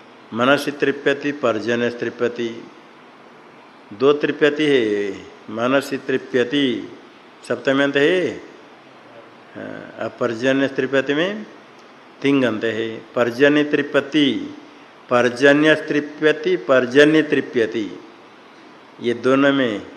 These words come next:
एक है पर्जन्य तृप्यति, दूसरा है पर्जन्य तृप्यति, है ना? नहीं, इसमें कोई सत्यंत है?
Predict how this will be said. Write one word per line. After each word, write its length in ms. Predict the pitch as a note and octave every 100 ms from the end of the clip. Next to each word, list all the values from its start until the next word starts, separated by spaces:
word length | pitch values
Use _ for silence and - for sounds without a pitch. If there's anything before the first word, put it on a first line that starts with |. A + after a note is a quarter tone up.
| - - - - - - - - - - - -
एक 220 | B2 A#2+
है 120 | B2+
पर्जन्य 680 | B2+ B2 A#2 A2 C3+ C#3+ D3
तृप्यति, 600 | D3 C#3+ D3 D#3 D#3 F3
दूसरा 340 | D3+ A#2+ C#3
है 100 | C3+
पर्जन्य 600 | C#3 B2+ A2+ A#2 B2 D3+
तृप्यति, 560 | D#3+ C3 A2 G2 G2 F2 - - - - - - - - - - - -
है 120 | B2
ना? 120 | D3
नहीं, 260 | F3 E3 G#2+ F#2+ - - - - -
इसमें 280 | - - C3+
कोई 140 | C3 C#3
सत्यंत 500 | C3+ - C#3 C#3 C3+
है? 400 | C3 F#3 F#3